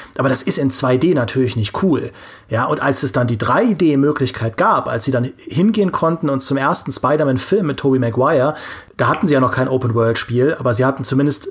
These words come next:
offene Level, wo du halt frei rumschwingen konntest. Und dann zum zweiten Spider-Man-Film mit Tobey Maguire haben sie dann ja dieses Spider-Man Open-World-Spiel machen können.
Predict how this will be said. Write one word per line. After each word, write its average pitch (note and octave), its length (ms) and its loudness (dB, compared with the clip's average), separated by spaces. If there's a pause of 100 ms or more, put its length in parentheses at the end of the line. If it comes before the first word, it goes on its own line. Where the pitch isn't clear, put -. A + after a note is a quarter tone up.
(120)
offene D3 420 2
Level, B2+ 440 2
wo B2 80 2
du A#2+ 120 2
halt A#2+ 120 -2
frei B2 220 0
rumschwingen A#2 520 0
konntest. B2+ 280 -2
Und C3+ 100 0
dann C3 120 2
zum A#2+ 160 -2
zweiten D3 360 0
Spider-Man-Film D3+ 560 0
mit C#3 100 -2
Tobey C#3+ 140 0
Maguire C3 380 0
haben D#3+ 160 2
sie C3 140 2
dann A#2+ 160 2
ja A2+ 160 0
dieses A2 220 -2
Spider-Man A#2 360 -2
Open-World-Spiel A#2 540 -2
machen C3 240 0
können. G#2+ 260 -4